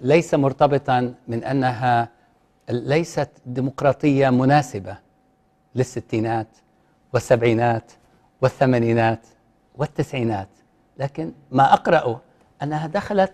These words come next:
بمخاض، دخلت بمأزق. هذا المأزق دفع بها إلى حالة من الاختناق. لا الحكومة قادرة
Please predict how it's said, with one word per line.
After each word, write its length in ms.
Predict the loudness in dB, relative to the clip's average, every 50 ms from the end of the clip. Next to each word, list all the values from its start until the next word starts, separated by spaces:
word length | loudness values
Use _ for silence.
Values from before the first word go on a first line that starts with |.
| _ _
بمخاض، 640 | -10 0 2 4 4 4 2 -2 -4 -6 -8 -8 -8 -12 -16 _ _ _ _ _ -4
دخلت 320 | -4 0 2 4 2 4 4
بمأزق. 600 | 4 6 8 8 8 6 4 -6 -8 -10 -14 -20 _ _ _ _ _ _ _ _
هذا 200 | -2 2 4 4
المأزق 480 | 6 6 6 4 4 2 0 0 0 -2 -6 -18 _ 0
دفع 400 | 2 2 4 6 6 6 6 6
بها 380 | 4 4 2 2 0 -2 -2 -4 -8 _ _ _ 0
إلى 160 | 2 4 4
حالة 300 | 4 6 6 8 8 8
من 100 | 6 2
الاختناق. 500 | 0 -2 -6 -8 -8 -8 -6 -6 -6 -8 -10 _ -20 -20 _ 2
لا 60 | 2 2
الحكومة 500 | 4 2 0 0 4 4 6 8 6 6
قادرة 560 | 6 6 8 8 10 10 8 6 6 2